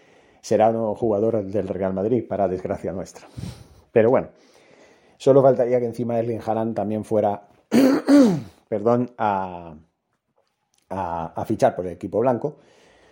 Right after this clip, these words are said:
teniendo en cuenta que el verano pasado el Real Madrid ofreció hasta un total de doscientos millones de euros por el jugador francés y que este año, pues, va a salir gratis gracias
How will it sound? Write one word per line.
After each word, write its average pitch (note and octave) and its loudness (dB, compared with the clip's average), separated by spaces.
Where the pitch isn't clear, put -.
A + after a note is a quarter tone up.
teniendo D#3 6
en D3+ 0
cuenta C#3 2
que G2 -2
el G#2+ -4
verano B2+ 2
pasado A#2+ -2
el G#2+ -4
Real B2 2
Madrid B2 4
ofreció B2+ 2
hasta A#2 -2
un A2+ -6
total A2+ 2
de G2+ -4
doscientos G#2 -8
millones A2 -6
de G#2 -2
euros F2+ -6
por F#2+ 0
el F#2+ 0
jugador F#2 -4
francés G#2 0
y C3 0
que C#3+ 8
este C#3+ 4
año, C3+ -2
pues, G#2+ -8
va A2+ 0
a - -2
salir G#2 -4
gratis C#3 0
gracias A#2 0